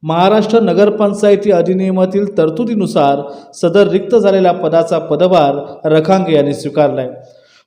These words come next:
पुढील नगराध्यक्षांची निवड प्रक्रिया होईपर्यंत हा पदभार त्यांच्याकडे राहणार असून शहरातील पावसाळ्यापूर्वीच्या कामांना गती देण्यासाठी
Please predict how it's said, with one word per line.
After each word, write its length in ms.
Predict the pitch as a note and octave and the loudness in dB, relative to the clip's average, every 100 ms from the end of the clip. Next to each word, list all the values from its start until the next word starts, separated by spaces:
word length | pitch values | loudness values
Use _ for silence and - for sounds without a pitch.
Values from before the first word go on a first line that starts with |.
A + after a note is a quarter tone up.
| _ | _
पुढील 240 | G3 A3 A#3 | 2 2 2
नगराध्यक्षांची 880 | A3+ G#3+ A3 A3 G#3+ G#3+ A3 A3 A#3 | 0 2 2 2 0 0 -2 0 2
निवड 300 | G3+ G#3 G#3+ | 4 4 2
प्रक्रिया 360 | G#3 G3+ G3+ | 0 0 2
होईपर्यंत 640 | E3 E3+ F#3 G3 F#3+ F#3+ A3+ | 2 0 0 0 0 2 0
हा 200 | F#3 F#3+ | 0 0
पदभार 440 | F3+ E3+ E3+ F3+ | 0 0 2 2
त्यांच्याकडे 580 | F3 E3 D#3 E3+ E3+ E3 | 0 -6 -4 -4 0 2
राहणार 320 | C#3 D3+ E3 | 2 2 2
असून 420 | E3 F3+ A3 A#3+ - - - | 0 0 -2 -2 -10 -14 -18
शहरातील 600 | - F3 F3+ G3+ G#3 A#3 | -2 2 4 4 2 0
पावसाळ्यापूर्वीच्या 1000 | B3 F3 D#3+ D#3+ A#3+ A#3 G#3+ G#3 G3+ F#3+ | 0 0 0 0 0 2 0 -2 0 -2
कामांना 480 | F#3 E3 E3+ F3 F3 | -2 -4 -4 -2 -4
गती 340 | D3+ D#3 F#3+ | -2 -2 0
देण्यासाठी 840 | A3 F#3 E3 E3+ D#3+ D#3+ C3+ C3+ | 0 0 0 -2 -2 -2 -4 -6